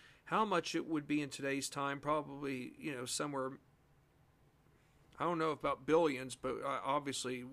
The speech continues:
well over a million, to say the least. So, yes, with, um,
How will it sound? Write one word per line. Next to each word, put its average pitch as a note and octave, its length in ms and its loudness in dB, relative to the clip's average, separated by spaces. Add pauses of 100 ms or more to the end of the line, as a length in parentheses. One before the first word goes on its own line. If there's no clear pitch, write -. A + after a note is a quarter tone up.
well C#3+ 260 0
over A#2+ 280 -4
a A#2 40 -12
million, B2 480 -6
to A#2+ 80 -10
say B2 240 -2
the A2 180 -12
least. B2 460 -8 (2500)
So, D#3+ 540 4
yes, E3 400 2
with, D#3 400 0
um, C#3+ 340 2